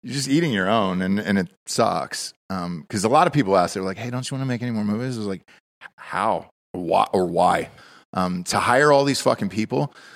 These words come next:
an intimacy coordinator on set, you know how much that is a day?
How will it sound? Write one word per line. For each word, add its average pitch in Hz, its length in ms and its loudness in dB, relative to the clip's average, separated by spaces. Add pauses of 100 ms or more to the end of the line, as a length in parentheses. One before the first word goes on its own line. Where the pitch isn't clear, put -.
(240)
an 98 180 -2
intimacy 131 400 0
coordinator 165 580 0
on 151 200 2
set, 185 300 0
you 165 60 -2
know 185 40 2
how 202 40 2
much 214 120 0
that 127 120 4
is 135 120 4
a 117 60 0
day? 110 420 -4